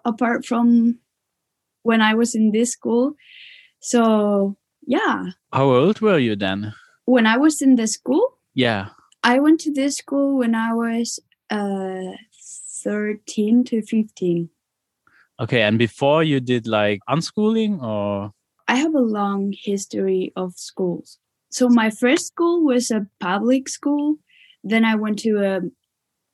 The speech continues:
Speaker 1: unschool for two years or something like that.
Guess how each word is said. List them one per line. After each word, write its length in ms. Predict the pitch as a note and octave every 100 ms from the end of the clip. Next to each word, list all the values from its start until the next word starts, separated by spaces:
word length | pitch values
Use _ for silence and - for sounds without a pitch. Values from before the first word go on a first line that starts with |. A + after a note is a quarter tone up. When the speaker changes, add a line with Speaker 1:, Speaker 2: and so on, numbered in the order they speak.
| _ G3+
Speaker 1:
unschool 560 | G#3+ - - G#3+ G#3
for 380 | G3+ F#3+ F#3 F3+
two 220 | F3+ A#3
years 360 | A#3 A#3+ A#3+ A#3+
or 140 | A3+
something 380 | A3 A3+ A#3 A3+
like 220 | A3 A3
that. 320 | A3+ G#3+ G3+